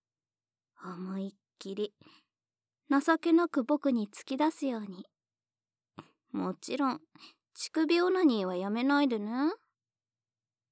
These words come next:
<laughs> 情けない顔。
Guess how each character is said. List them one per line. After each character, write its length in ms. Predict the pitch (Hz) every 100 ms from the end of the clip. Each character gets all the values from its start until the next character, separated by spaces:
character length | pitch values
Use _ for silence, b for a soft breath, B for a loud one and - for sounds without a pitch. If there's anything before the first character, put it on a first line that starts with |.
| _ -
<laughs> 1080 | - - - _ _ _ - 330 - 381 - _ 679 622 587 B B B B B B _ _ - 311 311 302 302 - -
情 180 | 277 285
け 200 | 285 285
な 240 | 302 330
い 80 | 330
顔。 680 | 359 330 294 294 302 320